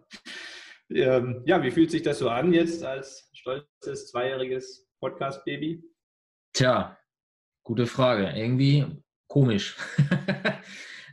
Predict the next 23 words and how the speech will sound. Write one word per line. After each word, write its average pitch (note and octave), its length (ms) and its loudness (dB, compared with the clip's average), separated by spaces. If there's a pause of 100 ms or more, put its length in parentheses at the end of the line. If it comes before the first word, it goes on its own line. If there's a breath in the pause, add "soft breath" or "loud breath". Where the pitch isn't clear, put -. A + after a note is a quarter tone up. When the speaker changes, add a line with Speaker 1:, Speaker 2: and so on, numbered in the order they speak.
(120)
Speaker 2:
Ähm, A#2+ 600 2 (760)
ja, G#2+ 320 2
wie G#2+ 80 -4
gesagt, A2 240 2
ich G2+ 100 -10
kann B2 160 -2
mich A#2 120 0
ja A#2 100 4
noch A#2 180 2
sehr, A#2+ 460 2
sehr A#2 220 -4
gut A#2+ 200 -6
dran A#2 140 -2
erinnern, A#2 260 -2
wie A2+ 80 -2
es A2+ 140 -6
losging C#3+ 520 4
und A#2 520 -2 (840)
ja, A#2 220 0
muss G#2 200 -2
ehrlich A2 280 -2
sagen, B2 280 2
dass, - 400 -6